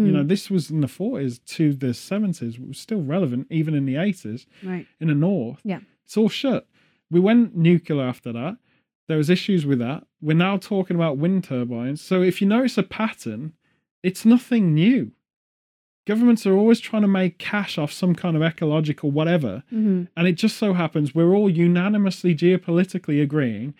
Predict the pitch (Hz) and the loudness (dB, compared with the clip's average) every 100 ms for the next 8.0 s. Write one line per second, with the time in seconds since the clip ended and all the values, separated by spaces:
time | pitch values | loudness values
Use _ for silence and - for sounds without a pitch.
0 | _ _ _ 151 160 156 - _ - 202 | _ _ _ -6 -4 -4 -8 _ -6 -6
1 | - 185 175 160 151 156 240 247 214 - | -4 -4 2 2 2 2 2 4 2 2
2 | - 175 214 220 190 175 220 208 185 196 | 4 4 6 6 4 2 2 4 4 2
3 | - 226 254 185 113 - 190 - 214 285 | 0 0 2 2 0 -6 -10 0 4 4
4 | 285 277 247 135 - - 190 - 185 190 | 4 4 4 2 -4 -8 -6 0 2 2
5 | 202 202 - 208 208 233 269 285 269 151 | 0 0 0 0 0 2 4 6 8 6
6 | 127 - 170 - 185 165 220 208 180 226 | 4 -6 -8 -2 2 4 2 -2 -8 2
7 | 226 269 262 208 185 139 123 107 - | 4 6 4 6 6 4 0 -4 -10